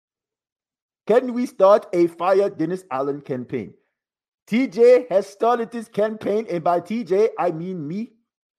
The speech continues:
I have started this campaign for weeks. People have said I've done it too prematurely.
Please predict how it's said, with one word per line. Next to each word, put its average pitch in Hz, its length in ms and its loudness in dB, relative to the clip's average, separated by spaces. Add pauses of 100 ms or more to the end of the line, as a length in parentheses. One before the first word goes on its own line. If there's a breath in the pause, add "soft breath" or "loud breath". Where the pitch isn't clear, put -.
(200)
I 160 100 -2
have 190 160 -2
started 240 420 0
this 226 140 -10
campaign 202 600 0
for 196 240 2
weeks. - 460 -12 (260)
People 214 340 -2
have 175 180 -2
said 214 320 0
I've 175 220 -4
done 208 180 -2
it 202 160 -4
too 226 260 -8
prematurely. 214 800 -6